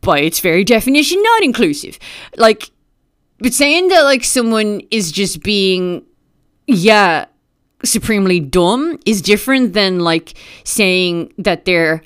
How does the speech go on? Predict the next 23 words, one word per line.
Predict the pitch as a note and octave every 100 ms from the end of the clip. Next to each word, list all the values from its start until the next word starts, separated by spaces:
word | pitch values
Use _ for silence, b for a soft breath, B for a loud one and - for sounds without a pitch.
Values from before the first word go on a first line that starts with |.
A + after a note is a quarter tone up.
| -
a | F#3
bad | D3 F#3 E3 D#3+
person | - F3 E3 - E3
and | C3+ D#3
they | D#3+
should | - E3
be | E3+
completely, | E3 F#3 E3+ E3+ D#3 D#3+ D#3
like, | D3+ D3 - B
cast | - - C#3+ -
out | E3+ -
from | - D3
society, | - D3 E3+ D#3 C#3 B2
you | A#2 C#3+
know? | D3+ D#3 G3 B B B
Like, | F3+ F3+ -
because | - A3+ B3+ A3
that | - A3+
person, | A#3 E4+ F#4+ F#3 F3+ F3+ b b b _ _ -
like, | A#3+ A#3 _ _ _
they | C#4 B3+
need | A#3+ E4 -
to | -